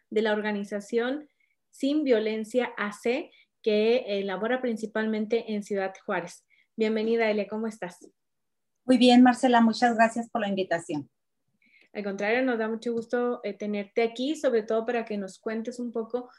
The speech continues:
Speaker 1: sobre la trayectoria de esta organización.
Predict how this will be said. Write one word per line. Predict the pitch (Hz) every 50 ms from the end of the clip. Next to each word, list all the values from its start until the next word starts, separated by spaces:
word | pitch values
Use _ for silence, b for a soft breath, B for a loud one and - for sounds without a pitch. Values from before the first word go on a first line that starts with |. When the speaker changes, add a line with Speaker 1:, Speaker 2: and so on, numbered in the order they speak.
| b b b
Speaker 1:
sobre | - - 277 277 285 302 294
la | 294 262 262
trayectoria | 262 226 214 202 202 190 - - 233 226 220 214 226 233 233 240 262 254 - _
de | - 208 202 196 196 196
esta | 202 - - 226 208 - -
organización. | 208 202 202 196 196 190 185 180 - 160 170 - - - -